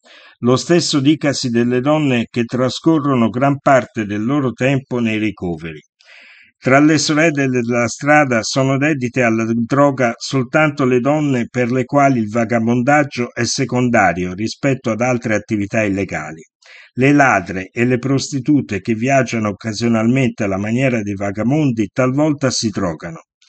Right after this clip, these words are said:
Più che al nord il fenomeno è accentuato al sud, dove c'è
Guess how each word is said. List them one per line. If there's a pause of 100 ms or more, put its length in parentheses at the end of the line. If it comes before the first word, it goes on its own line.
(560)
Più
che
al
nord
il
fenomeno
è
accentuato
al
sud,
dove
c'è